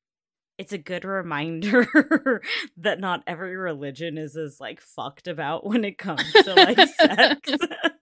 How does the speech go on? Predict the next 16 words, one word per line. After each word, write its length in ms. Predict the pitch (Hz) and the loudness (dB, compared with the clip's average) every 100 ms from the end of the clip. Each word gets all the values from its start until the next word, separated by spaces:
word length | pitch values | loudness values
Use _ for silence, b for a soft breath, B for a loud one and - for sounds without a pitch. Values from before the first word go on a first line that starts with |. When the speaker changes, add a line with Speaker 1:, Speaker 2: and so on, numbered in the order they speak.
| _ B B B 403 480 480 381 | _ B B B -10 -6 -6 -2
Speaker 2:
Yeah, 300 | 311 359 349 | 2 4 6
I 80 | 311 | 6
Speaker 1:
Um, 20 | |
Speaker 2:
mean, 240 | 330 330 285 - - | 4 0 -4 -8 -4
to 140 | - 311 | 0 2
be 140 | 311 | 4
honest, 340 | 330 392 359 - | 4 2 2 4
I, 220 | 302 302 | 4 4
I'd 140 | 302 370 | 2 4
be 120 | 392 | 2
really 260 | 320 330 320 | 2 0 0
surprised 640 | - 285 247 311 302 214 | -2 0 0 2 0 0
if 120 | 196 196 | -4 -2
there 160 | 190 | -2
was 180 | 190 185 | 0 -2
anything 800 | 190 202 196 202 190 190 185 | -2 -4 -2 -4 -4 -4 -8